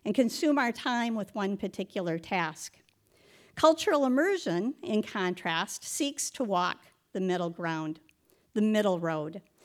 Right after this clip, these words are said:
It offers an opportunity to visit a variety of places and to meet with and learn from local residents at each destination. And in the process, we become participants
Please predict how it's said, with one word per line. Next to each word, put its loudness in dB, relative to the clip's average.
It 2
offers 4
an 0
opportunity 0
to -6
visit 0
a 0
variety 2
of -4
places -6
and 4
to 2
meet 4
with 0
and 0
learn 2
from -4
local 0
residents 0
at -2
each -4
destination. -2
And 4
in 4
the 2
process, -2
we 0
become -2
participants -4